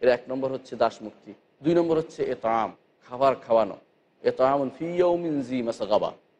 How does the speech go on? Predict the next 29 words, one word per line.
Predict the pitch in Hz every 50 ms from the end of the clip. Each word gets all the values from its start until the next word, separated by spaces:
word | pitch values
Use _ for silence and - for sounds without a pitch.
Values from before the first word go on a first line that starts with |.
| _ _ _ _ _ _
কোন | 147 160 165 165
দিন | 160 185 180
খানা | 156 - 151 143 139
খাওয়াবেন? | 135 - 135 143 151 156 180 165 - -
ফি | 131 127
ইয়াউমিন | 123 127 143 156 160 156 156 143 127 120 113
জি | 107 127 185 208 208
মাসগাবা, | 175 143 131 - 110 104 113 98 - - - _ _ _ _ _ _
যেদিন | - - 143 147 143 127 151 175 196 214 240 294 - _ _ _ _ _ -
মানুষ | 117 120 127 139 156 175 180 - - - _ _
ক্ষুধার্ত | _ 135 127 139 147 - - - 151
থাকে, | 143 - 127 120 - - 127 131 - - _ _ _ _ _
মানুষের | 117 123 147 151 143 - 139
মধ্যে | 139 135 131 127 139 131
যেদিন | 120 131 123 123 123 120 123 - _ _ _ _ _
কাজ | - 131 131 127 -
করে, | - 139 143 139 127 - - - _ _ _ _ _ _ _
মানুষের | - 120 131 127 - 143
মধ্যে | 143 139 131 131 127
যেদিন, | 127 131 120 127 123 120 - - _ _ -
যেখানে | 120 123 120 - 143 131
দুর্ভিক্ষ | 127 139 143 147 180 180 - - 147
লাগে, | 117 110 98 90 101 - - _
এখানে | 110 127 131
মাসগাবার | 127 113 113 120 120 117 - 131 139 135 131 131
দুর্ভিক্ষ | 147 147 143 151 151 -
বোঝানো | 143 123 113 120 117
হয়েছে, | 113 110 113
মাজা, | 123 131 120 147 139 120 104 87